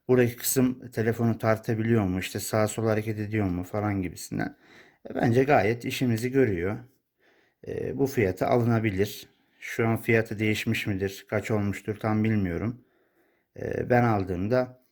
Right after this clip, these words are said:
e, yanlış hatırlamıyorsam eğer, e, on beş veya on iki civarı bir şeydi. On iki falan olabilir. Şu şekilde hemen bir adet buradan bir telefon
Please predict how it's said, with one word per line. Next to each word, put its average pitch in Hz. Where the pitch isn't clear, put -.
e, -
yanlış 117
hatırlamıyorsam 110
eğer, 120
e, -
on 127
beş -
veya 107
on 123
iki 113
civarı 104
bir 107
şeydi. 98
On 123
iki 98
falan 107
olabilir. 104
Şu -
şekilde 110
hemen 123
bir 123
adet 113
buradan 110
bir 117
telefon 117